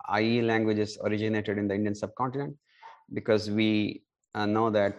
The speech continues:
this writing is invented around four thousand B C. It's definitely attested from thirty-five hundred B C. So there's a, so whatever happened in, you know, steppes or wherever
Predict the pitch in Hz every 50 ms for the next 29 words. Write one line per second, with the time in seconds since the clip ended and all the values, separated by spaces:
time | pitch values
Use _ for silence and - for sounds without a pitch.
0 | - - _ _ _ - 104 101 98 - 107 110 113 113 120 113 107 101 85 104
1 | 95 - 73 101 110 110 110 104 107 98 101 101 101 101 95 95 95 - - -
2 | _ _ _ - 110 107 - 107 101 107 101 101 120 131 127 - 139 127 123 127
3 | 127 135 - - 101 95 - _ - - - 71 - - 110 101 - 117 110 107
4 | 107 107 104 98 - - - _ _ _ _ _ _ _ _ _ _ - - 107
5 | 104 123 110 - - 113 101 - 107 104 110 110 113 113 - 120 117 113 104 104
6 | 110 117 - - 131 131 127 - - - _ _ _ _ _ _ _ _ _ _
7 | _ _ _ _ _ _ _ _ _ _ _ _ 95 98 101 104 98 92 101 -
8 | _ _ _ - - _ - - 123 117 123 135 151 151 165 139 135 127 123 139
9 | 127 117 - 113 110 110 110 107 104 - - - - 110 107 104 101 - - 107
10 | 104 - - - 107 101 98 98 101 104 101 104 101 101 101 98 95 - -